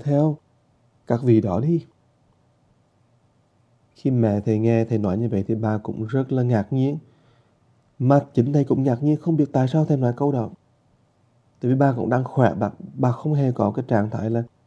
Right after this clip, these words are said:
mê man gì hết. Bà rất ngạc nhiên, bà ngoái đầu lại, bà nhìn thầy. Thầy nhìn bà, hai mặt nhìn nhau. Thầy không hiểu tại sao mình nói, bà cũng không hiểu tại sao mà thầy nói. Rất lạ là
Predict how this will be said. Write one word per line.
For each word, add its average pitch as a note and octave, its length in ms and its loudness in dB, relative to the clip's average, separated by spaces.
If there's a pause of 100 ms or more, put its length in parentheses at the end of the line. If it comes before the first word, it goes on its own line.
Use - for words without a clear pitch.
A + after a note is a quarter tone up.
(240)
mê C3 240 2
man A#2+ 260 0
gì A2 120 -2
hết. C#2+ 100 -2 (1160)
Bà B2+ 180 6
rất C#3+ 160 -2
ngạc B2 100 -2
nhiên, B2+ 220 -2
bà C3 80 0
ngoái B2+ 540 0
đầu B2+ 180 4
lại, G#2+ 120 0
bà A#2+ 120 -2
nhìn A#2+ 220 0
thầy. A#2+ 220 -4 (500)
Thầy B2 160 0
nhìn A#2+ 220 2
bà, A2+ 100 0
hai A#2+ 220 -2
mặt A#2+ 220 -2
nhìn A#2 180 0
nhau. A#2+ 220 -2 (1200)
Thầy C3+ 120 2
không F#3 160 0
hiểu F3+ 160 8
tại C#3+ 120 4
sao D#3+ 160 0
mình D3 200 0
nói, C3 320 0
bà C#3+ 180 4
cũng B2+ 240 0
không D#3 160 -2
hiểu D3+ 180 2
tại A#2+ 160 2
sao C#3 160 -2
mà C3 100 -2 (100)
thầy A#2 140 4
nói. G2 260 -4 (1000)
Rất C3+ 240 4
lạ F#2+ 360 4
là F#2+ 200 -2